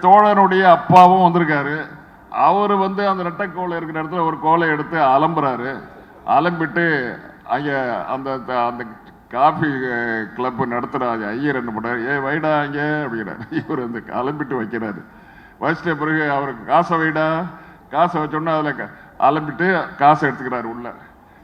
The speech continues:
காசை எடுத்துக்கிட்டு இவருக்கு அந்த மூங்கில் இது மாதிரி, மூங்கில் ரெண்டா புழிந்தா ஒரு பா-, வாய்க்கால் மாதிரி இருக்கும், ஒரு சணல்ல கட்டி தொங்க விட்டுருப்பான். அது வழியா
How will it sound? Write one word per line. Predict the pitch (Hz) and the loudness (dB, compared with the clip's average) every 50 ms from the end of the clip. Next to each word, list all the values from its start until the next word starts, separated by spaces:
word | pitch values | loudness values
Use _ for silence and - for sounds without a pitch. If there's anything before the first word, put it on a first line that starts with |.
| - - - | -20 -8 0
காசை | 131 151 165 196 202 196 202 190 | 4 6 8 8 8 6 2 0
எடுத்துக்கிட்டு | 175 160 156 160 165 160 151 127 - 143 143 151 156 156 156 123 113 147 - - - - - - - - - - | 0 0 0 0 -2 -2 -2 -2 -2 -2 0 0 0 -2 -4 -6 -8 -14 -18 -20 -20 -20 -20 -20 -20 -20 -12 -6
இவருக்கு | 123 151 170 170 175 160 170 | -4 -2 0 0 2 2 2
அந்த | 165 160 156 156 151 151 143 135 131 147 | 2 2 4 4 4 2 2 -2 -4 -2
மூங்கில் | 180 220 240 247 226 233 220 208 190 180 170 | -2 0 0 0 2 2 4 4 4 2 2
இது | 160 170 | 0 0
மாதிரி, | 156 165 170 160 151 131 | 2 2 0 0 0 -4
மூங்கில் | 139 156 196 202 202 196 190 190 180 170 | -2 0 0 0 0 0 0 0 0 0
ரெண்டா | 160 165 175 175 185 185 175 147 147 | -2 -2 0 2 2 2 2 0 -4
புழிந்தா | 160 160 160 147 151 175 196 190 180 165 | -8 -8 -8 -8 -6 -4 -4 -4 -4 -4
ஒரு | 156 151 143 127 - - | -8 -10 -12 -14 -12 -6
பா-, | 151 147 156 175 170 165 156 143 135 131 131 | -4 -2 0 0 0 0 -2 -4 -8 -8 -6
வாய்க்கால் | 139 151 180 175 175 170 160 151 | -4 -4 -4 -4 -4 -6 -6 -4
மாதிரி | 143 147 151 147 | -4 -4 -4 -4
இருக்கும், | 135 120 113 113 - - - - _ _ _ _ _ _ _ _ _ _ _ _ _ _ _ _ _ - | -6 -10 -12 -16 -20 -20 -20 -20 _ _ _ _ _ _ _ _ _ _ _ _ _ _ _ _ _ -8
ஒரு | 135 151 151 143 - | -6 -6 -6 -4 -2
சணல்ல | 160 156 175 196 190 185 180 151 | 0 0 2 2 0 0 -2 -2
கட்டி | 160 170 175 165 | -4 -4 -6 -4
தொங்க | - 160 160 175 175 | -4 -4 -2 -2 -2
விட்டுருப்பான். | 165 156 143 147 143 107 107 113 101 - - - - - - - - - - - _ - | -2 -2 -4 -6 -6 -6 -4 -6 -6 -6 -10 -18 -20 -20 -20 -20 -20 -20 -20 -20 _ -8
அது | - - 117 139 156 185 180 | -2 -2 0 2 2 2 2
வழியா | 160 165 175 175 180 175 160 139 131 139 156 208 208 208 | 4 4 4 4 4 4 4 2 0 -2 -2 -4 -4 -8